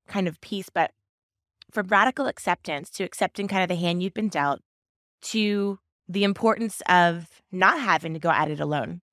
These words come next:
the importance of finding that community, engineering those moments of connectivity when they're not gonna just present themselves. I mean, what I heard you say that I thought was really important to call out for our listeners is you said,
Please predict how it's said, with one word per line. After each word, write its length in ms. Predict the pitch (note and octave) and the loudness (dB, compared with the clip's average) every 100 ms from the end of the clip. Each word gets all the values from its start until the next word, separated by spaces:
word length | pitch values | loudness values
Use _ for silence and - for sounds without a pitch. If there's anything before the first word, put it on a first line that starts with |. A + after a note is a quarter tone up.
| - | -4
the 80 | G3+ | -2
importance 420 | F3+ G#3 A3 G3 | 2 0 0 2
of 200 | G3 F3+ _ | 0 0 _
finding 460 | - F#3+ C4 A3 E3+ | 2 4 2 -2 0
that 180 | E3 - | 0 -2
community, 460 | F#3+ E3+ D#3+ D#3+ - | -6 -4 -4 -6 0
engineering 880 | G3+ A3 A3 G#3 G3+ B3 F3+ D#3+ D#3+ _ _ _ _ | 2 4 4 4 4 4 2 0 -6 _ _ _ _
those 280 | F#3+ A3 F#3 | 2 4 4
moments 460 | F#3+ F3+ A#3 F3 - | 2 2 2 0 -4
of 140 | F3 | -10
connectivity 720 | - F#3 E3+ - A#3+ A#3 G3 E3+ | -4 -4 -4 -4 -4 -2 -2 0
when 160 | F3 | 0
they're 140 | F3 F3 | 2 4
not 200 | F#3+ - | 2 2
gonna 140 | G3 | -6
just 240 | F3 - | -6 -14
present 320 | - F3+ F#3+ C4+ | -8 0 0 0
themselves. 460 | B3+ G3+ E3 E3 - - | -2 4 4 2 -6 -10
I 60 | A3 | -4
mean, 120 | A3+ - | -4 -4
what 120 | - A#3 | 6 6
I 100 | E4+ | 8
heard 220 | C4+ F#3 | 4 0
you 80 | F#3 | -4
say 340 | F3+ E3 E3 | 2 2 2
that 120 | E3+ | 0
I 40 | F3 | 2
thought 140 | F3+ | 2
was 160 | E3 E3+ | 0 0
really 300 | F#3+ F#3 F3 | 2 2 0
important 420 | E3+ F#3+ - - | -2 -4 -4 -10
to 60 | - | -4
call 240 | G3 E3 | 4 6
out 200 | D#3+ - | 4 2
for 140 | - | 0
our 160 | E3 D#3+ | 2 2
listeners 560 | D#3+ - F3 D3 D#3 - _ _ _ _ _ | 0 -6 -6 -6 -8 -16 _ _ _ _ _
is 180 | F#3+ E3+ | -6 -2
you 100 | C#4 | -2
said, 380 | - E3+ D#3+ | 2 2 2